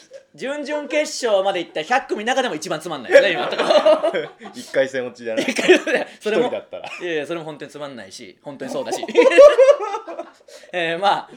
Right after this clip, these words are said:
Speaker 1: あ、あのー、ここからなんですが、
Speaker 2: ええ。
Speaker 1: まあ、当然みんな緊張はしてまして、昨日準々決勝だったんで、
Speaker 2: うん。
Speaker 1: もうそれまで何日か僕もね、もうもちろんそうですし、緊張して過ごすわけじゃないですか。
Speaker 2: するする。
Speaker 1: で、あのー、僕らなんて、
Speaker 2: うん。
Speaker 1: なんていうの、ネタを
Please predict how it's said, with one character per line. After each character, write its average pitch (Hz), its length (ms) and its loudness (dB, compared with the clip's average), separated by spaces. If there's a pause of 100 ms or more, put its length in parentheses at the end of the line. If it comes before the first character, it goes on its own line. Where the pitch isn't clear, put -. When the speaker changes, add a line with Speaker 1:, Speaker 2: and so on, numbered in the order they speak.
(240)
Speaker 1:
あ、 135 120 -6
あ 131 40 -6
の 127 400 -10
ー、 120 40 -16
こ - 20 -20
こ 156 80 -12
か 180 80 -2
ら 175 60 -2
な 156 120 -8
ん 135 40 -10
で 127 80 -10
す 123 120 -20
が、 151 240 -2
Speaker 2:
え 90 240 -10
え。 - 40 -18
Speaker 1:
ま 185 60 -6
あ、 - 20 -12
当 220 160 0
然 262 120 0
み 269 80 -6
ん 269 40 -4
な 262 60 -6
緊 247 220 -8
張 262 120 0
は 262 100 4
し 254 60 -8
て 240 80 -4
ま 254 100 -4
し 247 60 -12
て、 - 100 -12
昨 208 140 -10
日 202 80 -4
準 180 260 -8
々 180 180 -10
決 190 200 -8
勝 143 80 -8
だ 113 80 -8
っ - 80 -18
た 117 120 -10
ん 104 80 -16
で、 131 280 -8
Speaker 2:
う 98 40 -20
ん。 90 340 -20
Speaker 1:
も 151 60 -8
う 139 40 -10
そ 175 120 -4
れ 202 60 -6
ま 262 120 -2
で 180 60 -4
何 233 220 -4
日 240 160 -4
か 135 100 -6
僕 139 200 -8
も 190 120 -6
ね、 277 120 0
も 180 200 -6
う 127 40 -12
も 117 100 -12
ち 147 100 -14
ろ 135 140 -8
ん 107 80 -16
そ 123 140 -10
う - 20 -14
で 123 80 -10
す - 100 -20
し、 - 40 -20
緊 131 200 -18
張 127 160 -16
し - 40 -20
て 127 60 -18
過 143 100 -18
ご 202 80 -8
す 175 80 -8
わ 180 100 -2
け 247 60 -8
じ 214 60 -2
ゃ 160 40 -4
な 123 80 -8
い - 20 -12
で 110 60 -14
す - 60 -20
か。 98 100 -14
Speaker 2:
す 85 80 -20
る 82 120 -20
す - 120 -20
る。 85 200 -20 (300)
Speaker 1:
で、 147 240 -2
あ 139 100 -4
の 139 460 -8
ー、 - 20 -18
僕 165 180 -8
ら 302 80 2
な 151 140 -6
ん 107 80 -18
て、 131 360 -6
Speaker 2:
う 87 40 -20
ん。 82 260 -20
Speaker 1:
な 123 100 -16
ん - 20 -18
て 175 80 -14
い - 20 -10
う 123 40 -16
の、 104 60 -20
ネ 123 120 -16
タ 202 180 -4
を 254 300 -2